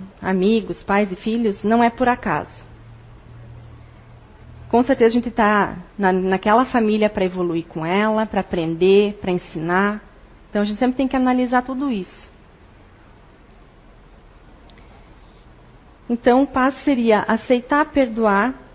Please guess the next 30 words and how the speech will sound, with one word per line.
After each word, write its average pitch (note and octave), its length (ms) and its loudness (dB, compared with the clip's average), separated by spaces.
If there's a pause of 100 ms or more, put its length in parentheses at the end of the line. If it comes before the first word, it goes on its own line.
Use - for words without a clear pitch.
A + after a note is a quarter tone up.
(300)
amar, A#3 460 2 (440)
e A#3 140 2
aí C4 260 4 (120)
sim D4+ 160 4
a D4+ 40 2
gente C4+ 140 -2
vai C#4 100 2
ver B3 120 0
a C4 80 4
mudança B3 560 2
que - 40 -8
a A#3+ 40 0
gente A#3 180 -4
quer A#3 160 -2
ver A3 140 -2
acontecer. A3 600 -4 (2000)
Mas C4 180 0
será D#4 200 4
que E4 80 -4
a - 20 -2
gente D#4+ 140 0
tá D4 100 2
preparado A#3 560 0
pra A3 160 -4
mudar? F#3+ 420 0 (3250)
Eu A3 80 -2
vou A#3+ 100 2
ler C4 140 6
uma C#4+ 140 4
história, A3+ 580 0